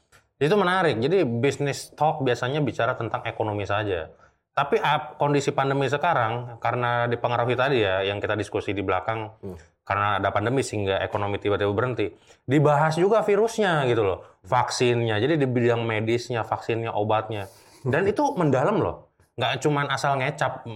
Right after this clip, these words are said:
Speaker 1: bahasa saya, ngerti kan maksudnya? Jadi Bapak juga tahu bagaimana vaksin ini
Speaker 2: Saya banyak yang nggak tahu lah kalau itu. Tapi
Speaker 1: Tap-,
Speaker 2: poinnya
Speaker 1: tapi,
Speaker 2: adalah
Speaker 1: tapi
Speaker 2: kita
Speaker 1: cukup mendalam, Pak, kalau
Speaker 2: Iya,
Speaker 1: menurut saya.
Speaker 2: iya.
Speaker 1: Sampai,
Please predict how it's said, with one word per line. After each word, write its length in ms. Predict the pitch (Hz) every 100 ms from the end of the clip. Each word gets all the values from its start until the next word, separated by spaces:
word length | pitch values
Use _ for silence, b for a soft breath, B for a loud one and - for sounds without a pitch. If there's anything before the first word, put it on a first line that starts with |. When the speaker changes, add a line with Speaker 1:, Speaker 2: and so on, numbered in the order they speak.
| 127
Speaker 1:
bahasa 280 | 127 117 110
saya, 280 | 120 127 113
ngerti 260 | 113 123 135
kan 140 | 117
maksudnya? 320 | 110 107 113 104 B B B -
Jadi 260 | 113 165
Bapak 280 | 143 131 170
juga 200 | 151 120
tahu 320 | 117 123 139
bagaimana 640 | 117 101 98 98 120 131 101 B B B _ -
vaksin 400 | 107 - - 117
ini 480 | 110 117 120 120 120
Speaker 2:
Saya 80 | 135
banyak 240 | 123 123
yang 160 | 123 113
nggak 160 | 107
tahu 200 | - 92 95
lah 160 | 87 -
kalau 140 | 92 92
itu. 160 | 90
Tapi 220 | 87 107 143
Speaker 1:
Tap-, 120 | -
Speaker 2:
poinnya 80 | 123
Speaker 1:
tapi, 120 | 117 135
Speaker 2:
adalah 140 | 131
Speaker 1:
tapi 80 | -
Speaker 2:
kita 100 | -
Speaker 1:
cukup 140 | 143 165
mendalam, 280 | 139 180 170
Pak, 120 | 110
kalau 120 | 113 135
Speaker 2:
Iya, 60 |
Speaker 1:
menurut 240 | 135 135 131
saya. 140 | 151
Speaker 2:
iya. 100 | 135 113
Speaker 1:
Sampai, 340 | 123 123 127